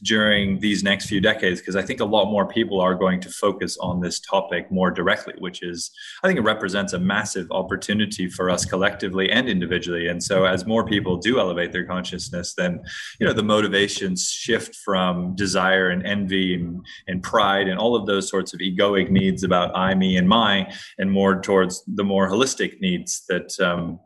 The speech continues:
that, uh, that we could all benefit from. And so I think, yeah, it's, uh, it's an exciting time to be alive in that regard.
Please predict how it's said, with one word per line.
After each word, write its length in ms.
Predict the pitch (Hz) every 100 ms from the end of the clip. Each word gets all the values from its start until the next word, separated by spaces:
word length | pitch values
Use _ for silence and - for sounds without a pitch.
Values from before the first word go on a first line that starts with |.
| _
that, 200 | 90 87 - 92
uh, 520 | 87 87 85 - 92
that 120 | 92
we 160 | 98 90
could 100 | 92
all 100 | 87
benefit 460 | 95 92 90 -
from. 260 | - 90 87
And 140 | 85
so 180 | - 90
I 60 | 87
think, 320 | 101 92 - - - - -
yeah, 160 | 107 85
it's, 200 | - -
uh, 220 | 92 90 98
it's 140 | 90
an 60 | 98
exciting 360 | 92 101 92
time 180 | 85 90
to 80 | 85
be 120 | 87
alive 340 | 85 87 85 82
in 80 |
that 140 | 85 85
regard. 360 | 80 87 82